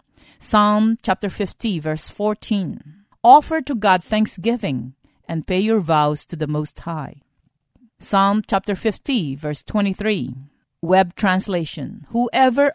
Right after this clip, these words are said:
offers the sacrifice of thanksgiving glorifies me and prepares his way so that I will show God's salvation to him." Psalm sixty-nine, verse thirty, "I will praise the name of God with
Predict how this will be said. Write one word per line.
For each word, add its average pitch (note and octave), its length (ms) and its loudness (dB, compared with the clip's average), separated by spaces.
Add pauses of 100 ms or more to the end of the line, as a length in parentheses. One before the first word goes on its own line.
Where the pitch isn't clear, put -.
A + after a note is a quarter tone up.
offers A3 480 2
the G3 120 -4
sacrifice E3 1040 -2
of G#3+ 200 -2
thanksgiving E3+ 1000 -2
glorifies A#3+ 800 2
me A#3 460 2 (580)
and F#3 220 0
prepares A3 560 2
his A#3+ 220 -4
way D#3 360 0
so F3 220 -2
that E3 240 0
I F3 140 -2
will D#3+ 160 -2
show G#3+ 340 0
God's D#3 640 -2 (100)
salvation D#3 1040 -2
to D#3 80 -10
him." D3 540 -6 (560)
Psalm G3 340 2
sixty-nine, F#3 580 -2
verse F3+ 300 -2
thirty, - 640 -2 (400)
"I A#3 160 4
will D4 160 2
praise F#4+ 380 0
the B3 160 0
name A3 320 2
of F#3+ 180 -2
God D#3+ 380 2
with F#3 260 0